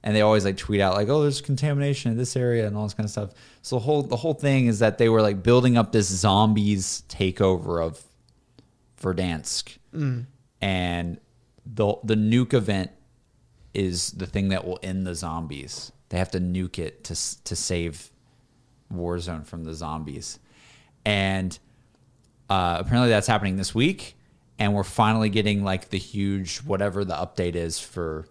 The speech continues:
Speaker 1: Warzone, like, the, the huge next big update is coming with that nuke event. A lot of people are,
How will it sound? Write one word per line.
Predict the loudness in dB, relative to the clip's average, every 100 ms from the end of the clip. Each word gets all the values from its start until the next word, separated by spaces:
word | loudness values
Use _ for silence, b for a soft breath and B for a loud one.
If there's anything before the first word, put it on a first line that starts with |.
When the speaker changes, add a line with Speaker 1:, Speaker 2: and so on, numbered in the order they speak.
| _ -6
Speaker 1:
Warzone, | -4 -2 -2 -4 -4 -10 -14 -6
like, | -6 -4
the, | -10 -10 -6
the | -4 -4 -6
huge | -2 2 2 2
next | 0 0 -2
big | 0
update | 0 -2 -4
is | -6 -6
coming | -4 -2 -2
with | -6 -4
that | -4 -2
nuke | -4 -6
event. | -8 -10 -12 B B
A | 2
lot | 2
of | 4
people | 0 2 2
are, | 2 0